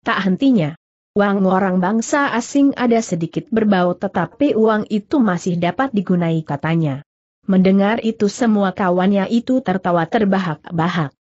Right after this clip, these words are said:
Wanyen Lie heran bukan kepalang. "Aku menyamar sebagai orang Han, mirip sekali,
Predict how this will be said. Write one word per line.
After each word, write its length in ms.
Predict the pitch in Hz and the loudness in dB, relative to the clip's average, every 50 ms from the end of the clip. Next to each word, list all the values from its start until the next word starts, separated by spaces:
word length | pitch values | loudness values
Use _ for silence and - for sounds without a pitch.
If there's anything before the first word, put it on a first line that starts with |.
| _ _ _ _ | _ _ _ _
Wanyen 400 | - 220 208 208 214 214 214 220 | 0 2 2 4 4 2 2 2
Lie 320 | 208 196 196 196 185 175 | 2 2 2 2 2 2
heran 400 | 175 208 220 233 240 247 247 233 | 0 0 0 2 2 2 2 2
bukan 400 | 214 226 - - 208 208 208 208 | 2 0 -2 -2 -2 -2 -2 -2
kepalang. 560 | 208 - - 185 190 185 165 147 139 135 139 - _ _ _ _ _ _ _ | -4 -4 -2 -2 0 0 0 -2 -4 -6 -8 -12 _ _ _ _ _ _ _
"Aku 240 | 190 - - 254 254 | -6 -2 0 2 4
menyamar 560 | 247 240 226 226 220 196 190 185 185 185 196 | 4 4 4 4 2 2 2 2 0 -2 -2
sebagai 480 | - - 190 185 175 175 175 165 160 - - | -2 0 0 2 2 2 2 0 0 0 0
orang 320 | 208 208 220 214 202 196 196 | -2 0 0 0 0 0 -2
Han, 400 | 202 233 240 262 277 311 311 - _ _ _ _ - | 0 0 0 2 0 0 -2 -6 _ _ _ _ 4
mirip 480 | 247 269 269 269 320 339 - _ - | 4 6 6 4 2 0 -4 _ -12
sekali, 720 | - 175 - - 180 190 208 214 214 214 214 220 226 - | -12 -10 -6 -4 -2 0 2 2 4 2 2 0 -2 -4